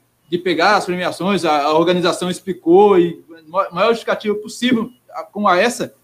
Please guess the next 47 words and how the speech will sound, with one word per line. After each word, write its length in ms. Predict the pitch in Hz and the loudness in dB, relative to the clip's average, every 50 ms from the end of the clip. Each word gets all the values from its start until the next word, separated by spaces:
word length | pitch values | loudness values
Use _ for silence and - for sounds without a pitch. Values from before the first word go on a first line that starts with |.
| _ _ | _ _
pra 140 | _ 359 392 | _ -2 0
ver, 220 | 330 233 294 277 277 | 2 4 4 6 6
né, 120 | 294 294 | 4 4
meu 140 | 277 240 175 | 4 4 2
velho? 200 | 170 156 - - | 2 0 -2 -4
Porque 280 | - 226 220 233 247 | -10 -10 -8 -6 -6
não, 240 | 254 277 285 - - - _ 208 _ _ _ _ _ _ | -4 -2 -4 -4 -4 -6 _ -20 _ _ _ _ _ _
não 160 | 175 180 202 | -12 -6 -4
era 160 | 208 226 247 | -4 -2 -2
nem 120 | 233 262 269 | -4 -4 -2
Correios, 460 | - - 403 302 254 220 180 139 - | -4 0 2 4 4 4 4 2 2
vê? 180 | 175 202 - 127 | 0 0 0 -2
Não 160 | 135 135 - | -4 -10 -12
foi 140 | - 185 190 | -10 -8 -8
nem 120 | 214 220 | -8 -10
Correios, 380 | 220 320 277 220 196 175 165 - | -6 -2 0 2 2 2 2 0
foi 80 | 170 | -8
uma 100 | 180 190 | -10 -10
empresa 260 | 202 - 196 196 208 | -10 -8 -8 -10 -10
privada 440 | 208 - 269 226 208 220 233 247 277 | -10 -12 -10 -4 0 0 0 0 0
e, 100 | 285 269 - _ _ _ _ _ | -6 -10 -14 _ _ _ _ _
e, 300 | 185 208 247 285 269 - - | -4 -2 -2 -2 -4 -8 -14
infelizmente, 720 | 202 - - 233 233 214 165 185 190 214 220 - - - _ _ _ _ _ | -10 0 0 2 2 2 0 0 -2 -2 -4 -6 -10 -16 _ _ _ _ _
não 380 | 156 165 196 220 233 226 - - _ _ _ _ _ | 0 2 4 4 4 2 -2 -8 _ _ _ _ _
realizou 840 | _ 156 190 202 202 190 180 143 131 165 190 214 214 214 214 - - _ | _ 0 2 2 4 4 4 4 4 6 6 6 4 2 -2 -8 -12 _
a 120 | - 156 | -4 -4
sua 240 | 151 - - 262 262 | -4 -4 0 2 4
responsabilidade, 800 | 233 247 240 240 233 233 240 233 202 240 220 170 175 185 196 170 | 4 4 2 0 -2 0 2 2 2 0 0 2 4 4 4 2
meu 100 | 175 160 | 0 -4
velho, 160 | 127 127 120 | -6 -6 -10
de 60 | 120 147 | -12 -12
atrapalhar 460 | - 185 175 - 185 170 165 180 185 | -12 -12 -10 -8 -4 -2 0 0 -2
os 100 | 185 185 | -2 -4
sonhos 160 | - 185 185 | -6 -8 -6
de 80 | 175 190 | -4 -4
algumas 200 | 180 185 180 - | -4 -6 -6 -8
pessoas. 420 | - 202 - - 175 160 135 123 | -10 -10 -4 -2 -2 -2 -2 -4
Mas 440 | 151 156 156 180 196 208 - - _ _ _ _ _ _ _ _ _ _ _ _ _ _ _ _ _ _ _ - | -2 0 2 2 2 2 -2 -6 _ _ _ _ _ _ _ _ _ _ _ _ _ _ _ _ _ _ _ -2
o 100 | 175 196 | -2 2
bacana 480 | 185 233 214 - - 233 247 254 247 | 4 2 2 2 2 2 2 2 2
foi 160 | 240 247 240 | 2 2 2
que 80 | 240 254 | 2 2
a 80 | 240 220 214 202 - - _ - _ | 0 0 0 -4 -6 -14 _ -20 _
boa 240 | - 254 277 302 285 | 4 4 6 6 4
parte 260 | 285 - 240 240 208 | 4 4 2 2 2
dos 120 | 208 208 - | 0 -6 -4
corredores 680 | - 233 208 196 165 175 185 202 220 214 208 - | -2 -2 0 0 2 2 0 0 0 -4 -8 -14